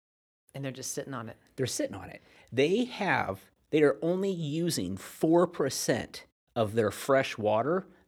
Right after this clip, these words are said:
Speaker 2: throughout the continent. I mean, here in California, I mean, in Australia, they're, they're drinking water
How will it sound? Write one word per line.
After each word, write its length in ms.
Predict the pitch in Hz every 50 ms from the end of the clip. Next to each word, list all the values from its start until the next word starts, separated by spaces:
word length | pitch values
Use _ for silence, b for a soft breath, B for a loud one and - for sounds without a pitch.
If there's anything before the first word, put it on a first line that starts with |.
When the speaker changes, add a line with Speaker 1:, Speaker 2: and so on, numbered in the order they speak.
| b _
Speaker 2:
throughout 460 | 139 131 127 - - 117 113 110 -
the 60 | 113
continent. 520 | - - 117 95 - - - - - _ - _ _ _ _ _ _ _ _ _ _ _ _ _ _ _ _ _ _ _ _ _ _
I 40 | 147
mean, 140 | 147 131 - -
here 200 | - 269 330 254
in 60 | 180
California, 840 | - - 151 120 113 - - - 247 285 233 147 98 95 85 - -
I 280 | _ _ _ _ - 165
mean, 80 | 170
in 100 | 175 170 175
Australia, 500 | 143 - - - - 196 247 262 202 156
they're, 200 | 139 127 120 104 -
they're 140 | - 120 117
drinking 720 | 101 101 - 131 160 190 190 - 180 165 156 131 113 107
water 500 | 123 131 147 170 170 123 101 95 95